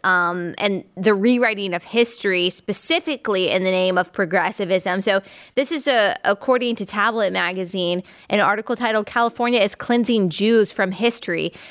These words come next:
Quote, In the fall of two thousand sixteen, California's then Governor Jerry Brown signed into law a mandate to develop an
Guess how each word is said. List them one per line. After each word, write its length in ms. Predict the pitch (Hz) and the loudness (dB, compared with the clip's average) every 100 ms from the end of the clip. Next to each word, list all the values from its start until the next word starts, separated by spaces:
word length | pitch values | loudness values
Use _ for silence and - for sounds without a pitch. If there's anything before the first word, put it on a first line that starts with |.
| - | -6
Quote, 240 | - 240 | 0 0
In 80 | 240 | 0
the 80 | 240 | -2
fall 260 | - 220 285 | 0 2 0
of 120 | 320 | -2
two 100 | 269 | 0
thousand 240 | 233 196 | 0 0
sixteen, 480 | 208 196 - 247 240 | -4 -4 -2 -2 0
California's 640 | 220 202 202 208 208 202 - | 0 -2 -2 -4 0 0 -2
then 440 | 190 170 240 311 294 | -4 0 2 2 2
Governor 340 | 208 196 202 | 0 0 -2
Jerry 300 | 190 190 175 | 0 0 0
Brown 500 | 165 240 320 247 226 233 - - | 0 0 2 2 0 -6 -16 -6
signed 300 | - 269 302 | -2 0 -2
into 180 | 285 247 | -2 2
law 220 | 233 202 | 2 2
a 60 | |
mandate 640 | 196 190 226 330 311 220 185 | 0 0 2 2 4 0 0
to 100 | 208 | -4
develop 420 | 196 214 220 226 - | -2 2 2 0 -2
an 140 | 208 | -4